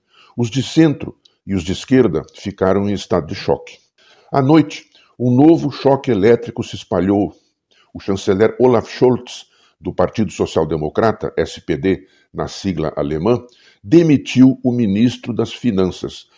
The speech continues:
Christian Lindner, do F D P, de Freie Demokratische Partei, usualmente traduzido por Partido Democrático Liberal. Em consequência, a coalizão que formava o governo,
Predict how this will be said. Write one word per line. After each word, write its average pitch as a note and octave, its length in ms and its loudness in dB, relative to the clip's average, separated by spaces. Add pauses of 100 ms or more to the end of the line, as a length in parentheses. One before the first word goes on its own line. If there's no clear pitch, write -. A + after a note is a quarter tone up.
(200)
Christian B2+ 380 0
Lindner, F#2+ 600 -2 (240)
do F#2+ 160 2
F G#2 200 0
D F#2+ 120 0
P, - 280 -2 (340)
de F2+ 100 -12
Freie A2+ 380 2
Demokratische F#2+ 800 -4
Partei, F#2+ 480 0 (440)
usualmente G2 640 -2
traduzido F#2 680 -2
por F#2+ 200 -8
Partido A2 520 -2
Democrático F2+ 800 -4
Liberal. E2+ 560 0 (760)
Em C3 140 -2
consequência, A#2+ 960 0 (360)
a G#2+ 100 -2
coalizão B2+ 540 2
que - 100 -12
formava F#2+ 480 -2
o D#2+ 60 -8
governo, D#2 520 0